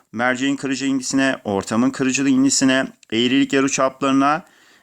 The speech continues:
e, formülde olmayıp da, e, kırıcılık indisini etkileyen bir faktör olduğu için bir de ışığın rengine bağlı, ışığın rengine de bağlı ayrıyeten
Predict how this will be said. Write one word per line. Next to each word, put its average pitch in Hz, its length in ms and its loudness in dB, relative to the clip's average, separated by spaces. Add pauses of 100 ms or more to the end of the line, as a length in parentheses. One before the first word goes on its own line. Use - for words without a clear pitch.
(140)
e, 110 380 0
formülde 147 400 0
olmayıp 147 480 0
da, 160 280 -2
e, 113 260 0
kırıcılık 135 380 -2
indisini 127 340 0
etkileyen 123 440 -2
bir 127 60 -2
faktör 127 440 -4
olduğu 92 380 0
için 151 320 -2
bir 127 120 0
de 135 220 0 (320)
ışığın 156 440 0
rengine 135 500 4
bağlı, 92 440 0
ışığın 107 520 -2
rengine 101 600 2
de 131 300 0
bağlı 92 280 4
ayrıyeten 107 800 -2